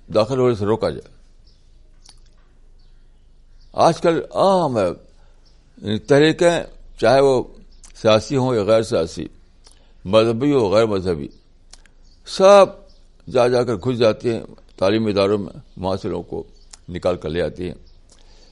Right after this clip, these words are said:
وہاں تقریریں کرتی ہیں، وہاں۔ یہ طر-، طریقہ صحیح نہیں ہے۔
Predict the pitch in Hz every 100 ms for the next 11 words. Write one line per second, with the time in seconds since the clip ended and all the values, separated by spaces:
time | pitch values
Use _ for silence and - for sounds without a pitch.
0 | - - - _ _ - - - - -
1 | - - - - - - 87 85 82 95
2 | 101 95 85 - 95 82 67 - - -
3 | - - - - - - - - - -
4 | - - - - - - - - - 147
5 | - 120 - - 113 - 123 127 101 76
6 | 50